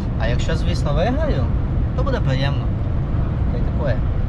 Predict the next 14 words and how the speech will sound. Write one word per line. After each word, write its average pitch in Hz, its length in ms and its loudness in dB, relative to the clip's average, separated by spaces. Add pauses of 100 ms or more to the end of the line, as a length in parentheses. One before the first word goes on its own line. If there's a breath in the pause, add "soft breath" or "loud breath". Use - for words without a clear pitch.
(680)
Погодка 165 500 0
вже 147 140 0
трошечки 160 640 -2
налагодилася, 208 1000 0 (140)
дощику - 460 0
немає. 156 560 0 (1040)
Так 127 220 -2
що 135 120 -2
лупашимо. 120 500 0 (600 loud breath)
За 160 100 0
сімнадцять 185 460 0
кілометрів 165 600 0
з'їжджаємо 139 1040 0
вправо 208 680 0